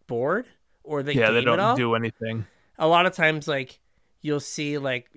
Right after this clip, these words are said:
Speaker 1: decks with a lot of cantrips will spin their wheels. Will be like, "Okay, I'll cast a cantrip. Then next turn, I'll
Speaker 2: Yeah.
Speaker 1: cast two cantrips. Now next turn, I'll cast three tra-, cantrips." And they've cast all these spells,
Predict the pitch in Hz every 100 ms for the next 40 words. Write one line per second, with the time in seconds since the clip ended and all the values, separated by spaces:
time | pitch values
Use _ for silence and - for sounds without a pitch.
0 | 139 143 139 - 143 143 143 139 - 208
1 | 196 - 123 - - - _ _ _ _
2 | _ 147 139 127 _ - - 196 175 170
3 | 156 151 147 123 131 127 127 123 131 120
4 | 117 131 120 - 135 113 104 107 _ _
5 | - 131 123 123 - 113 139 110 - 123
6 | 123 107 - 107 - _ _ _ 131 127
7 | 123 - 117 117 123 - - 131 - 127
8 | 127 131 113 107 - - _ _ _ 196
9 | 185 180 175 226 240 - 170 160 135 123
10 | - - 294 170 131 131 -